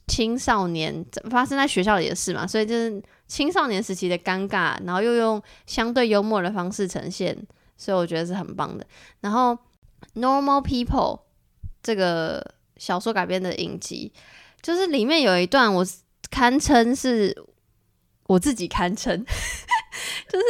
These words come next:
是，是我觉得我看过的，我看过的虽然还没有很多，但是我觉得是我看过里面，我觉得那个性爱场景拍得最好的。就他们有一段，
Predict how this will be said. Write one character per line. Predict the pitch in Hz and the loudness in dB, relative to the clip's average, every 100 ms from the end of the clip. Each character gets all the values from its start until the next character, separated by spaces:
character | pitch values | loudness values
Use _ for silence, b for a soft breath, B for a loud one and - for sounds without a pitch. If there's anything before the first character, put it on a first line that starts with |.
| 440 B B B | 2 B B B
是， | - 480 466 _ - 427 | 0 2 2 _ 0 4
是 | 392 | 6
我 | 311 226 | 8 8
觉 | 196 208 202 | 6 4 6
得 | 226 233 214 196 | 6 6 6 2
我 | 196 | 0
看 | 196 - 294 254 | 0 0 0 0
过 | 277 226 | 2 2
的， | 185 170 156 - | 2 2 0 -2
我 | 202 | 0
看 | 320 | 4
过 | 339 294 | 6 4
的 | |
虽 | 285 254 | 4 2
然 | 220 185 | 2 0
还 | 190 185 | -2 0
没 | 190 | 2
有 | 196 | 2
很 | 165 | 0
多， | 147 170 | 0 0
但 | 202 | 2
是 | 220 | 2
我 | 180 | 2
觉 | 185 | 2
得 | 185 | 2
是 | 240 | 2
我 | |
看 | 202 220 | 2 2
过 | 208 190 | 4 2
里 | 160 | 2
面， | 196 185 | 2 2
我 | 160 | 2
觉 | 170 175 | 0 0
得 | 202 - _ _ _ _ _ - | -2 -8 _ _ _ _ _ -4
那 | 214 | 0
个 | 190 | 2
性 | 196 - 277 | 2 2 2
爱 | 262 | 2
场 | 202 165 | 2 0
景 | - | -2
拍 | - 202 | 0 0
得 | - | -2
最 | - 220 - | -2 2 2
好 | 185 - - | 0 -4 -6
的。 | - - B B B | -10 -18 B B B
就 | B 330 | B -4
他 | 415 | 0
们 | 440 | 2
有 | 254 175 | 4 4
一 | |
段， | 180 240 190 165 | 4 2 2 0